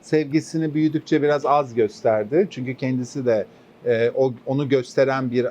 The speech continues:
kültürden gelmemiş. İçinde okuyacaksınız. Ama annem yetmiş beş, yetmiş altı yaşlarında bir gün karşımda, e,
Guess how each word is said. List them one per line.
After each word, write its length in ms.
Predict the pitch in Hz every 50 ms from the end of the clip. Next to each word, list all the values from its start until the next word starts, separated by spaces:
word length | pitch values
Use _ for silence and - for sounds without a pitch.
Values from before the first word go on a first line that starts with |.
| - - -
kültürden 600 | - - 127 117 - - 127 113 110 123 123 123 120
gelmemiş. 520 | 131 127 127 123 113 104 104 113 - -
İçinde 340 | 135 123 - 131 123 117 123
okuyacaksınız. 920 | 120 120 - - 127 110 107 117 117 - - - - 120 151 196 214 - - - - - _ _ _ _ _ - - _ - - - - - - - - - -
Ama 240 | 156 185 196 185
annem 460 | 170 196 214 202 185 160 147 185 233 226 - - - - - - - _ -
yetmiş 720 | 139 151 147 - - 175 170 - - - - - - - - 139 143 143 139 143 143 139 127 131
beş, 260 | 151 156 147 - -
yetmiş 360 | 160 151 151 160 151 - -
altı 280 | 156 151 156 156 - 175
yaşlarında 640 | 175 151 135 131 - - 131 127 131 139 160 185 165
bir 80 | 160 151
gün 140 | 170 165
karşımda, 800 | 151 - 165 170 165 156 - - 139 135 120 139 170 214 240 247 - - - - - - - - - - - -
e, 240 | 135 135 135 139 139